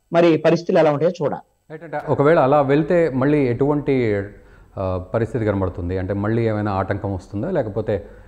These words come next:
Speaker 2: ఏ విధంగా ఉండబోతుంది?
Speaker 1: ఒకవేళ ఎవరికైనా అలాంటి అవకాశం అయితే ఉంటుంది.
Speaker 2: ఓకే.
Speaker 1: ఈ, ఆ, సుప్రీంకోర్టు ఇచ్చినటువంటి దాని మీద దాన్ని ఛాలెంజ్ చేసేటువంటి అవకాశం వాళ్ళకు ఉంటుంది.
Speaker 2: Hmm.
Speaker 1: కానీ సుప్రీంకోర్టు ఇచ్చినటువంటి ఇప్పుడు ఆ ప-, హైకోర్టు స్టేని ఎత్తివేసింది కాబట్టి,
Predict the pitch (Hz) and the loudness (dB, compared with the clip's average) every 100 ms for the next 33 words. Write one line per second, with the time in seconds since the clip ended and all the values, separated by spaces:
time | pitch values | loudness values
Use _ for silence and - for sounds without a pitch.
0 | - 120 123 107 87 82 80 - 90 - | -2 2 2 0 -2 -6 -10 -12 -16 -20
1 | - - - _ _ _ _ _ - 113 | -20 -20 -20 _ _ _ _ _ -12 -4
2 | 131 185 254 262 240 254 - 143 139 180 | 0 2 2 2 2 0 0 0 0 0
3 | 240 240 233 220 196 170 180 190 165 147 | 0 2 2 2 2 4 2 2 0 0
4 | 180 180 180 180 185 180 180 _ _ 156 | -2 -2 -4 -2 2 2 0 _ _ -2
5 | 180 247 196 127 - _ 117 156 165 170 | 0 2 2 0 -6 _ -12 -4 0 4
6 | 160 147 143 143 160 202 196 196 196 190 | 4 4 2 -2 -2 -2 0 -2 -2 -2
7 | 185 180 170 165 185 196 165 156 170 165 | -2 0 0 0 -2 -2 -2 -2 -2 0
8 | 175 170 156 165 165 151 139 139 147 185 | 0 0 -2 -6 -6 -4 -2 -4 -6 -4
9 | 156 123 147 143 101 - _ 113 85 202 | -4 -4 -8 -10 -14 -16 _ -18 -6 -2
10 | 247 262 220 269 269 254 262 254 240 233 | 0 0 -2 -2 -2 0 0 2 2 2
11 | 185 226 208 208 208 190 190 202 185 151 | 0 -2 -2 -4 -2 -2 -2 0 2 0
12 | 165 156 151 196 214 196 - 202 185 - | 0 0 0 0 -4 -4 0 0 0 -2
13 | 208 202 170 127 113 107 - 175 | -4 -2 -4 -2 -2 -4 -8 -12